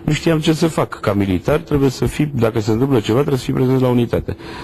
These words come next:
Am început să iau pe cei de la securitate la telefon, pe care îi cunoșteau, unii fusese colegi de facultate.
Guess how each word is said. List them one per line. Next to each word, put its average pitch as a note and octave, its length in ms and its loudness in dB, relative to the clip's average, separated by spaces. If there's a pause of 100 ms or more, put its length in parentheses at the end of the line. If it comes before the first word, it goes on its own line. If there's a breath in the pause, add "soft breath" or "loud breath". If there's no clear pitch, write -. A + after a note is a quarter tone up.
(120 loud breath)
Am G3+ 160 0
început G#3+ 320 0
să A#3+ 120 0
iau B3+ 100 2
pe A3+ 120 2
cei A#3+ 140 0
de A#3 60 2
la A#3 80 4
securitate G#3 540 0
la A#2 120 2
telefon, B2 320 0
pe D#3 100 0
care D3+ 140 0
îi D3 60 0
cunoșteau, D#3 380 2
unii A2 140 2
fusese B2+ 320 2
colegi B2 220 2
de A#2+ 80 2
facultate. A#2+ 480 0